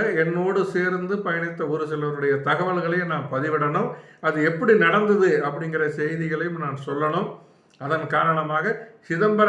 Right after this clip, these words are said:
ரகசியங்கள் அப்படிங்கிறதுல இந்த பிரபஞ்ச தொடர்பு அப்படிங்கிற ஒரு காணொளி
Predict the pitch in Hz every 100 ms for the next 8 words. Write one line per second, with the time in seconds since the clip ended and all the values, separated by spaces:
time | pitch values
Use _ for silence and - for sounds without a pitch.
0 | 185 165 175 170 185 165 165 143 - -
1 | - - 135 147 165 165 151 151 226 180
2 | 170 165 175 208 247 247 247 214 185 185
3 | 175 175 127 - - 147 151 160 170 170
4 | 156 143 139 131 127 - _ _ - 151
5 | 190 202 185